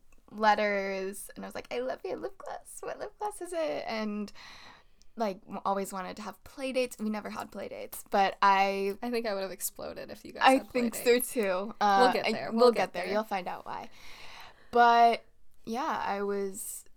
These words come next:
Speaker 1: I was obsessed with her. And I still am. She's great.
Speaker 2: That's nice.
Speaker 1: Mm-hmm.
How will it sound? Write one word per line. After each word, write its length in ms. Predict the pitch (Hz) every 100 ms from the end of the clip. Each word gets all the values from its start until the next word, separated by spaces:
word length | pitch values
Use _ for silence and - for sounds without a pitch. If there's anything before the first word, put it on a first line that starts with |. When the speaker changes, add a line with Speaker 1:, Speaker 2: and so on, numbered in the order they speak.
| -
Speaker 1:
I 200 | 196 202
was 160 | 196
obsessed 420 | 196 - 196 202
with 140 | - 202
her. 280 | 180 233 226 - - - - -
And 400 | 196 190 190 202 -
I 60 |
still 200 | 277 339
am. 200 | 302 185
She's 240 | 190 202 -
great. 220 | - - - - - - -
Speaker 2:
That's 220 | 370 -
nice. 320 | 170 - 214 -
Speaker 1:
Mm-hmm. 160 | 240